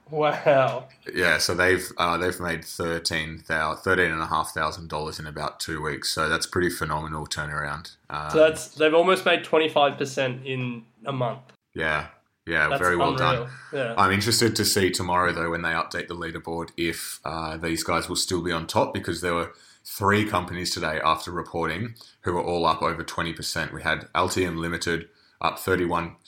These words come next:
Speaker 2: percent, WiseTech twenty-seven percent, and T P G up twenty-one percent.
Speaker 1: Wow.
Speaker 2: Um, car sales ten percent and Bellamy's nine percent. So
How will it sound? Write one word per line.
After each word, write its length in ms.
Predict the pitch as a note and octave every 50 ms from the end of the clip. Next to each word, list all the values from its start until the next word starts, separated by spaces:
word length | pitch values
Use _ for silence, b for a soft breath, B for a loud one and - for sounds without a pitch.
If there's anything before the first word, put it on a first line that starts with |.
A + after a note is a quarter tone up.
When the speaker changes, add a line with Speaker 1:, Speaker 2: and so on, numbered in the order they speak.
| _ _
Speaker 2:
percent, 420 | - F2+ - - A2 B2 B2 -
WiseTech 560 | G#2 F2+ F2+ F#2 F#2+ F#2 - - F#2+ F2 - -
twenty-seven 600 | - - F#2 F2+ F2 E2+ - F#2+ F#2 F2 F2+ F2+
percent, 340 | F2+ F2 - F2+ F2 E2+ -
and 220 | D#2+ E2 D#2+ E2 -
T 180 | - G2+ G#2
P 220 | G#2+ - G#2+ F2+ D#2+
G 240 | - F2+ F2 F2
up 180 | F2 - - -
twenty-one 440 | - F#2+ F#2 F2 E2 E2 E2 F#2+ F#2+
percent. 340 | F#2+ F2+ - F#2 E2 D2 - _ _ -
Speaker 1:
Wow. 760 | D3+ C#3+ C#3+ C#3 C3+ C#3 C#3 D3 D3 C#3+ C#3 B2+ A#2 A#2 C3 - - -
Speaker 2:
Um, 500 | - F#2+ F#2 F2+ F2 E2+ D#2+ D#2+ D2 - -
car 280 | - G#2 G2+ G#2 G#2+
sales 560 | - - A2+ G#2 G2+ G2 G2 G2 F#2+ F#2 - - -
ten 240 | - - G2 G2 G2+
percent 360 | G2+ G2 - - F#2 F2 -
and 140 | - F2 E2
Bellamy's 440 | F2+ F2 F2+ F2+ F2 E2+ E2 - E2+
nine 220 | E2 D#2+ E2 E2+
percent. 380 | - F2 - - E2 D2+ D2 -
So 340 | - G2 G2 G2 F#2+ F#2